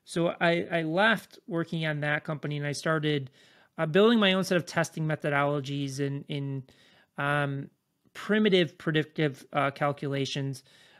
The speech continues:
on top of the Facebook and Instagram ad-, advertising platform to really test content at scale and use it not as a media buying tool, but a market research tool. Uh, to use it to be able to understand what content formats, themes,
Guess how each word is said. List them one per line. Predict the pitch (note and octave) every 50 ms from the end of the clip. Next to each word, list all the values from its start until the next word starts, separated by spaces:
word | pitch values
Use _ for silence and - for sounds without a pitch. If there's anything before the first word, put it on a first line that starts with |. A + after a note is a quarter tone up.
| _ _
on | - D3+ C#3+
top | D#3 D3+ D3+ D#3
of | D3+
the | D3+ D3
Facebook | - D#3 D3+ C#3+ - - D#3+ C3 -
and | C#3+ C#3+
Instagram | C#3 C3+ - - C#3+ C3+ C3+
ad-, | C3+ C#3 C#3 C3 _ -
advertising | - C#3+ C#3 C#3 C#3 - D3 C#3 C3 C#3 C3
platform | - - C#3+ C3+ C3+ - - C#3+ C#3 C3+
to | - - D#3+
really | E3 E3 D3+
test | - - D#3+ D3 - -
content | - D3+ D3 - - D3 C#3+
at | C3 -
scale | - - - D3 C#3+ C3+ C3 C3 - - - - - _ - -
and | D#3+ D#3+
use | F3+ A3 A#3+ B3
it | B3+ A3
not | G#3 F#3 F#3 F3+
as | F3+ E3
a | E3 D3+
media | D3+ D3 D#3 D#3+ F3 E3+
buying | D3+ D3+ D3+ D3+ D3 C3+
tool, | - D#3 D3 C#3
but | C#3+ C#3+
a | C#3+
market | C#3+ C#3+ C#3 - D#3 C#3
research | C3+ C#3 C#3 C3 - D3 B2+ B2+ -
tool. | - - C3+ B2+ B2 B2 _ _ _ _ _ _ _ _ _ _ _ _ _ _ -
Uh, | D3+ D3 C#3+
to | C#3+ - E3
use | D#3+ F3+ G#3+ A#3 G#3 G3+
it | G#3 F#3+ -
to | - E3+
be | E3 F3+ E3+ F3
able | D#3+ D#3+ E3 D#3
to | - - E3+ D#3 -
understand | E3+ E3 E3 - - F3 E3+ D#3+ D#3
what | D#3
content | - - E3 D3 - D#3 C#3 - -
formats, | E3 D#3+ D#3 D3+ D3 C#3+ C#3+ - -
themes, | - - D#3 D#3 D3+ D3 C#3 B2+ B2+ -